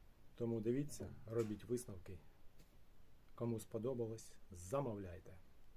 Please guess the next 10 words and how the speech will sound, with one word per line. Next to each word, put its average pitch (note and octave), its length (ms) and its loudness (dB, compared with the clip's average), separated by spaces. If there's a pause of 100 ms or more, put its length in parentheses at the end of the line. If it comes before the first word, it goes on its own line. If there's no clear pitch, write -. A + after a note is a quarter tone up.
(200)
До A#2 200 2
нових A#2 260 2
кепок. - 400 -6 (180)
А A#2+ 100 0
я C#3 160 10
в A#2+ 60 6
відпустку C3 520 2
на B2+ 120 2
два A2+ 160 4
дні. F#2 180 -2